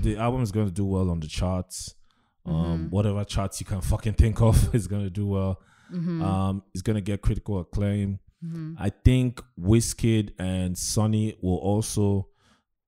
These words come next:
Speaker 1: do their best to get the P R right for this deluxe. The, the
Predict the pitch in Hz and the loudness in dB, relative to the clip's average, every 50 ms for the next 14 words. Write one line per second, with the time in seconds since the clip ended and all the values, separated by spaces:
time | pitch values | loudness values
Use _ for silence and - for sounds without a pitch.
0 | _ _ - 87 87 - 107 101 101 95 90 82 82 95 101 98 - - - 87 | _ _ -20 -2 2 2 4 4 4 4 4 4 4 4 6 4 2 0 -4 -2
1 | - 101 95 92 92 80 - - - 101 95 90 90 87 87 87 85 80 76 71 | -2 -2 -2 -2 -4 4 4 4 6 6 4 2 2 2 0 0 -2 -2 -4 -8
2 | 69 - - - - _ _ _ - - - - 80 80 80 78 78 78 76 73 | -10 -12 -16 -20 -20 _ _ _ -6 -4 -2 -2 0 0 0 0 0 0 -2 -4
3 | 69 69 - - 92 87 - - - 80 76 76 76 71 67 - - - - - | -6 -10 -8 -6 -6 -6 -4 -4 -4 -4 -2 -2 -4 -4 -6 -8 -12 -14 -14 -14
4 | - - _ _ _ _ _ _ _ - 80 80 82 76 - - - 90 87 | -16 -18 _ _ _ _ _ _ _ -8 -6 -6 -6 -8 -8 -6 -6 -4 -4